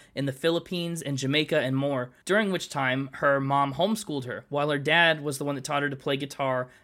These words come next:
and make music. What you might not know or be able to tell from this record is that Lights was a singer and a guitarist in a metal band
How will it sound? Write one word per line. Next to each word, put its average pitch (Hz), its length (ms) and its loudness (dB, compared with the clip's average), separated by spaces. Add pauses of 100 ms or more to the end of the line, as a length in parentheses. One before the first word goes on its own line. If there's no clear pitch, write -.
and 143 160 -2
make 123 200 -4
music. 175 500 -2
What 170 180 -2
you 151 60 0
might 226 220 2
not 156 200 0
know 127 320 -2
or 156 100 -2
be 160 160 0
able 151 160 0
to 135 80 -4
tell 143 260 2
from 135 220 -2
this 131 140 -4
record 135 360 -2 (200)
is 160 280 0
that 160 300 0 (100)
Lights 160 480 2
was 160 200 -2
a 156 80 0
singer 190 360 4
and 170 200 -2
a 151 40 0
guitarist 147 640 0
in 147 160 -4
a 135 40 0
metal 160 380 4
band 123 420 -6